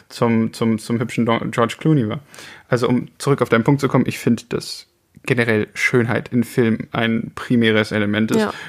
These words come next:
Speaker 1: und ein Element ist, das einfach nur, ähm, na, wie soll ich sagen, es ist nicht nur Sex sells, sondern auch Schönheit sells in anderen Worten. Also dass diese Schönheit quasi, äh, uns auch,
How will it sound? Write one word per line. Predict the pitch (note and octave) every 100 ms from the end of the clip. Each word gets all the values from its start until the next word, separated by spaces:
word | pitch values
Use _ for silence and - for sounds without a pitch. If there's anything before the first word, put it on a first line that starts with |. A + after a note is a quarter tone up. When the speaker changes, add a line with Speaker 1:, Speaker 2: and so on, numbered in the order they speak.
| -
Speaker 1:
und | - G#2+
ein | A2
Element | A#2 A#2 A2+ A2+
ist, | A#2
das | G#2+ G#2+
einfach | A2 A2 A#2
nur, | B2 A2+ A2 G#2+
ähm, | - A2 G#2 G#2+ G#2+ _ - - -
na, | A2
wie |
soll | A2+
ich | A#2+
sagen, | D3+ A#2
es | A2
ist | B2+
nicht | C3 -
nur |
Sex | A#2 - A#2+ -
sells, | C#3 D3
sondern | A#2 A#2
auch | A2+ - -
Schönheit | - D3 B2+ G#2 -
sells | - G#2+ G#2 -
in | G#2+
anderen | G#2+ G2+ G#2+
Worten. | - -
Also | A2 A2+
dass | -
diese | A#2 A#2
Schönheit | - B2+ B2 -
quasi, | A#2 A#2+ B2 - - - - -
äh, | A#2+ A2 G#2+
uns | - C#3 C#3+ - - _ _ _ _ _ _ _ -
auch, | - A#2+ -